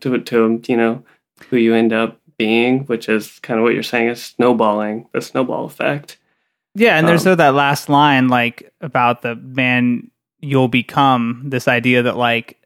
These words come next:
Speaker 2: this is gonna sort of sever things, and we'll never get to see the people we will become or maybe would have become apart from this, or had this not happened.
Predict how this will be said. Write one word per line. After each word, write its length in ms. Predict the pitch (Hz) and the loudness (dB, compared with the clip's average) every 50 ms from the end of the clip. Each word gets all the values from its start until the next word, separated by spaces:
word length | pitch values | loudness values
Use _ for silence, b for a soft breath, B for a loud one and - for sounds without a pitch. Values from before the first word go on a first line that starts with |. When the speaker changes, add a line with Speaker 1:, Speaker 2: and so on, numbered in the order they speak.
| _ _ _ | _ _ _
Speaker 2:
this 280 | 143 135 156 160 - | 0 2 2 2 2
is 140 | 180 160 139 | 0 -4 -2
gonna 300 | - 147 139 135 131 131 | 0 2 2 4 2 2
sort 260 | - - 151 139 127 | 0 0 0 0 0
of 120 | 120 113 - | 0 -2 -6
sever 480 | - - 156 143 139 127 135 127 120 117 | -8 -4 -2 -2 0 2 0 0 0 0
things, 600 | - 123 113 107 110 113 131 139 - - - _ - - | -4 -6 -8 -8 -8 -12 -14 -14 -16 -20 -20 _ -18 -10
and 380 | 123 120 117 117 117 117 117 | -6 -4 -2 -2 -2 -2 -2
we'll 160 | 120 127 127 | 0 0 2
never 380 | 123 120 123 127 131 120 127 127 | 2 2 2 0 0 0 0 -2
get 220 | 120 135 123 - | 0 -2 -4 -4
to 80 | - 120 | -6 -16
see 720 | - - - - 147 139 135 131 127 120 120 117 - _ _ _ _ _ _ _ _ _ - | -16 -14 -6 0 2 4 6 6 4 4 2 -2 -4 _ _ _ _ _ _ _ _ _ -8
the 60 | 135 | -8
people 460 | - - 156 147 139 - 135 127 123 120 | -6 0 0 0 0 0 -2 -2 -2 0
we 240 | 123 120 120 117 | 0 0 0 0
will 240 | 117 123 147 156 156 | 0 2 2 2 4
become 500 | - 135 - - 123 117 117 117 117 110 - | 2 0 -4 -2 -2 0 0 0 -2 -4 -6
or 120 | 120 113 | -6 -4
maybe 240 | 113 120 110 117 113 | -4 -4 -4 -4 -8
would 400 | 113 113 113 123 135 147 151 151 | -8 -6 -2 0 2 4 2 2
have 500 | 131 110 117 110 110 107 110 - - _ 151 | 0 -2 -2 -2 -2 -4 -6 -10 -14 _ -10
become 560 | 135 - - - 120 107 107 107 107 110 - _ _ _ _ _ _ _ _ _ _ _ _ _ _ _ _ _ _ _ _ _ _ - | -10 -10 -8 -6 -6 -6 -6 -8 -12 -14 -16 _ _ _ _ _ _ _ _ _ _ _ _ _ _ _ _ _ _ _ _ _ _ -16
apart 340 | - - - - 135 120 - | -16 -8 -4 -2 -2 -2 -2
from 220 | - - 120 117 110 | -6 -10 -10 -8 -8
this, 380 | 104 101 - - - - _ _ _ _ _ _ _ _ _ _ _ _ - | -10 -12 -14 -16 -20 -20 _ _ _ _ _ _ _ _ _ _ _ _ -2
or 160 | 127 120 120 | -2 0 0
had 280 | 117 - 147 139 127 120 | -2 -2 -2 -2 -2 -2
this 160 | 123 113 - | -2 -2 -2
not 280 | 131 127 120 120 120 | 0 2 2 2 2
happened. 500 | 127 127 117 117 117 - - 110 117 - | 0 -2 -2 -2 -4 -6 -14 -16 -16 -18